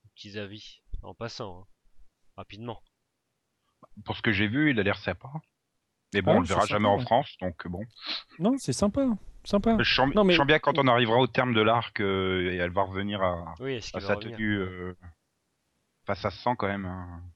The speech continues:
Speaker 3: Bah, de toute façon, euh, déjà, voilà, comme je disais tout à l'heure, Straczynski, il est parti de Wonder Woman, donc maintenant, ils peuvent, euh, <laughs>
Speaker 2: Non, mais
Speaker 3: ils
Speaker 2: voilà,
Speaker 3: peuvent
Speaker 2: ils vont
Speaker 3: ré-,
Speaker 2: terminer
Speaker 3: ré-,
Speaker 2: l'arc,
Speaker 3: ré-,
Speaker 2: l'arc de
Speaker 3: ils peuvent régler
Speaker 2: Straczynski,
Speaker 3: le
Speaker 2: après,
Speaker 3: problème,
Speaker 2: euh,
Speaker 3: et puis après, voilà, euh, après, on reviendra à ce que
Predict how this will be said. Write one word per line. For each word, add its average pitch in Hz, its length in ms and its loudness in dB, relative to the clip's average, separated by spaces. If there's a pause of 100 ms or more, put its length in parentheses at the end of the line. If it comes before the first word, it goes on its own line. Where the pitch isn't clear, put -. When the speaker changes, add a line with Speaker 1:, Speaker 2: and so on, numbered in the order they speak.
(220)
Speaker 3:
Bah, 120 80 -2
de 117 40 0
toute 131 180 -4
façon, 156 420 4
euh, 123 80 0
déjà, 143 320 4
voilà, 156 220 4
comme 135 160 -4
je 120 60 -8
disais 120 280 -6
tout 135 140 -4
à - 20 2
l'heure, 165 140 0
Straczynski, 117 460 -6
il 151 40 4
est 131 60 2
parti 120 240 -4
de 120 40 -2
Wonder 117 220 -4
Woman, 135 340 0
donc 101 280 -12
maintenant, 92 260 0
ils 123 120 2
peuvent, 110 260 -2
euh, 101 240 -4
<laughs> - 1400 -4
Speaker 2:
Non, 143 100 4
mais 120 100 4
Speaker 3:
ils - 20 0
Speaker 2:
voilà, 123 160 6
Speaker 3:
peuvent 131 80 2
Speaker 2:
ils 131 40 0
vont 131 80 4
Speaker 3:
ré-, 131 60 2
Speaker 2:
terminer 127 300 2
Speaker 3:
ré-, 127 60 6
Speaker 2:
l'arc, 127 200 4
Speaker 3:
ré-, 160 120 0
Speaker 2:
l'arc 113 280 2
de 120 140 2
Speaker 3:
ils 151 80 -2
peuvent 117 100 4
régler 117 140 4
Speaker 2:
Straczynski, 151 300 2
Speaker 3:
le 117 80 4
Speaker 2:
après, 135 260 2
Speaker 3:
problème, 202 220 6
Speaker 2:
euh, 90 80 -2
Speaker 3:
et 127 60 -4
puis - 200 -14
après, 151 320 -2
voilà, 131 400 2
euh, 90 500 -16
après, 120 200 -4
on 127 80 2
reviendra 117 380 -2
à 113 60 -4
ce - 80 -16
que 101 160 -12